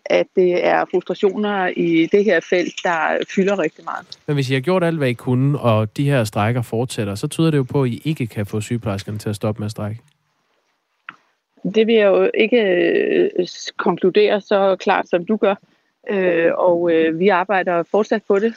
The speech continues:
Speaker 1: og, øh, og som jeg sagde tidligere, så er det også mit indtryk, at, øh, at sygeplejerskerne alle steder er gået i arbejde igen ret hurtigt efter, at der er blevet sendt en klar melding. Øh, så, øh, så vi arbejder fortsat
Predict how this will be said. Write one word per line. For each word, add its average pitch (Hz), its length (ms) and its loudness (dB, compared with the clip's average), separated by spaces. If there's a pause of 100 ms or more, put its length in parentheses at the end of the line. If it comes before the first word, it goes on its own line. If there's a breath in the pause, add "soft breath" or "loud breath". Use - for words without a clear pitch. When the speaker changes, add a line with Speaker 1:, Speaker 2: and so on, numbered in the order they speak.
(100)
Speaker 1:
og, 170 320 0
øh, 165 160 2 (120)
og 165 160 0 (160)
som 170 140 -2
jeg 156 140 0
sagde 175 240 2
tidligere, 208 520 2
så - 140 -4
er 147 200 2
det 208 120 2
også 180 220 0
mit 214 120 0
indtryk, 208 400 0 (120)
at, 175 280 0
øh, 165 220 2 (380 soft breath)
at - 140 -2
sygeplejerskerne 185 540 0
alle 196 240 2
steder 190 340 0
er 180 300 2
gået 196 220 2
i 170 40 0
arbejde 175 480 -2
igen 196 360 0
ret 180 200 0
hurtigt 190 300 2
efter, 185 260 0
at 170 320 -2
der 165 60 0
er 165 160 2
blevet 170 260 -2
sendt 196 180 -4
en 208 100 -8
klar 185 240 -2
melding. 190 320 -6 (540)
Øh, 170 300 0
så, 165 360 0
øh, - 300 0
så 190 160 0
vi 220 260 2
arbejder 175 960 -2 (100)
fortsat 220 340 0